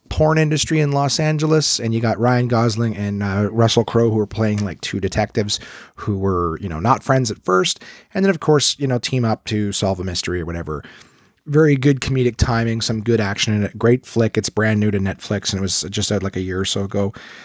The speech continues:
Uh, a lot of fun. I'm not gonna even ruin it for you, really talk about much. It's just, it's a really good, um, it's funny. It's a really good sort of funny, um, I wouldn't call it a comedy, but there's a lot of comedic elements to it, but, uh, but a nice little,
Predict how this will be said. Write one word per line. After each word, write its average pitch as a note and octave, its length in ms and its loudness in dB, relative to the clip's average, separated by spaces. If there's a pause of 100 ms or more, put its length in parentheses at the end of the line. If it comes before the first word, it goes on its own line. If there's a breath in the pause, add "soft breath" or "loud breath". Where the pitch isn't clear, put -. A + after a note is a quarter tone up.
(160 loud breath)
Uh, C#3+ 100 0 (720)
a - 340 -14
lot D#3+ 160 6
of D#3 60 2
fun. C3+ 440 4
I'm B2+ 60 -4
not C3 140 4
gonna C3 100 4
even A#2+ 160 2
ruin A2+ 180 2
it A2 100 -4
for A2+ 200 2
you, A2+ 300 2 (220)
really A2+ 160 2
talk A2 200 -2
about G#2+ 120 -4
much. G#2+ 260 -6
It's G2+ 100 -12
just, - 200 -6
it's G#2 200 -6
a A2+ 60 -2
really B2+ 300 4
good, A2+ 420 2 (640 soft breath)
um, G2+ 580 -4 (140)
it's B2+ 120 0
funny. G2+ 400 0
It's - 160 -2
a B2 60 4
really B2+ 300 6
good A2+ 240 0
sort A2 180 -2
of G2+ 60 -6
funny, G#2 720 -4 (200)
um, F2+ 480 -4
I G#2+ 100 -2
wouldn't B2 280 2
call G#2 300 2
it G#2 60 2
a G2 60 0
comedy, G#2+ 500 2
but G#2+ 100 -2
there's F#2+ 140 -4
a F#2+ 40 0
lot F#2+ 260 -2
of G2 100 -8
comedic F#2+ 380 -6
elements G#2 380 -4
to B2 140 2
it, B2+ 120 -2
but, - 200 -4
uh, C3 180 2
but C3 120 -2
a C3+ 60 0
nice C3+ 180 0
little, C#3 260 4